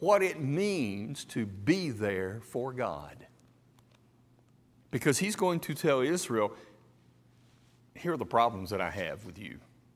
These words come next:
In other words, "I'll always be there for you, but you haven't been there for me." What's that mean? Number one, to be there for God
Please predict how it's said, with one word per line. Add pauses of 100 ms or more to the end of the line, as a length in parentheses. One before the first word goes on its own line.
(180)
In
other
words, (1800)
"I'll
always
be
there
for
you, (1600)
but
you
haven't
been
there
for
me." (1600)
What's
that
mean? (2250)
Number
one, (2000)
to
be
there
for
God